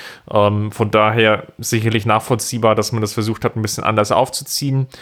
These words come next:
Was da aber nicht funktioniert hat, war die Flankenauswahl. Ähm, da waren viele Halbfeldflanken dabei, du hast es jetzt schon indirekt angesprochen.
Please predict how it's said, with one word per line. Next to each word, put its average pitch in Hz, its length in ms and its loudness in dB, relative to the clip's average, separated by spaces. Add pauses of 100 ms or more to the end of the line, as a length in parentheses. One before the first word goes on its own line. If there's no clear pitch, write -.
(360)
Was 113 200 -2
da 104 80 2
aber 120 220 4
nicht 127 160 0
funktioniert 120 560 2
hat, 117 180 2
war 107 360 4 (340)
die 107 60 0
Flankenauswahl. 104 1000 0 (460)
Ähm, 101 640 -4
da 110 100 0
waren 117 160 2
viele 123 320 -2
Halbfeldflanken 143 720 -2
dabei, 123 260 2
du 117 100 2
hast - 160 0
es 113 80 -2
jetzt 120 140 2
schon 117 220 -6
indirekt 131 460 -2
angesprochen. 127 720 -2